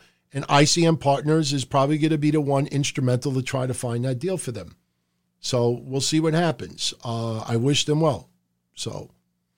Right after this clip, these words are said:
anyway, I wanna wrap up with, uh, just something very, very quickly. Um, anybody that's into Lucha Libre, there is an event coming up.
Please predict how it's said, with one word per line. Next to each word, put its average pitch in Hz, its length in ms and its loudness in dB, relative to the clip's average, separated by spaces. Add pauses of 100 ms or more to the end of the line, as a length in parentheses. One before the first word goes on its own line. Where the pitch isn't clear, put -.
(720)
anyway, 190 240 8
I 160 60 8
wanna 185 240 6
wrap 175 280 8
up 160 240 6 (240)
with, 139 380 -4
uh, 120 420 2 (200)
just 135 240 0
something 135 420 2
very, 127 220 2
very 117 220 0
quickly. 117 520 -8 (580)
Um, 113 720 -6 (560)
anybody 190 360 6
that's - 100 -2
into 156 180 4
Lucha 143 340 0
Libre, 117 340 -2 (920)
there 202 260 4
is 202 420 4 (140)
an 151 100 -2
event 143 460 2
coming 139 340 -2
up. 127 280 -2